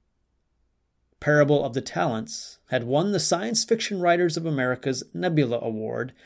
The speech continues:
for Best Science Novel, and she had plans for four more Parable novels, Parable of the Trickster, Parable of the Teacher, Parable of Chaos, and Parable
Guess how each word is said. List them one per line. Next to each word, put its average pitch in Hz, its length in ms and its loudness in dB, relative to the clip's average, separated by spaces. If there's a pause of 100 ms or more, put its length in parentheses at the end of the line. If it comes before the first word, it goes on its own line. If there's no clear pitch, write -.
(160)
for 127 160 -2
Best 131 420 0
Science 127 560 -2
Novel, 151 520 -6 (580)
and 127 220 0
she - 100 0
had 151 160 4
plans 131 460 -2
for 127 160 -6
four 175 420 2
more 143 400 2
Parable 131 440 -6
novels, 151 640 -6 (760)
Parable 123 440 2
of 117 120 -8
the 117 80 -8
Trickster, - 640 -6 (640)
Parable 117 580 0
of 120 160 -6
the 110 80 -8
Teacher, 156 600 -8 (680)
Parable 175 640 6 (180)
of 120 260 -4
Chaos, - 680 -8 (720)
and 113 420 -2 (100)
Parable 139 640 0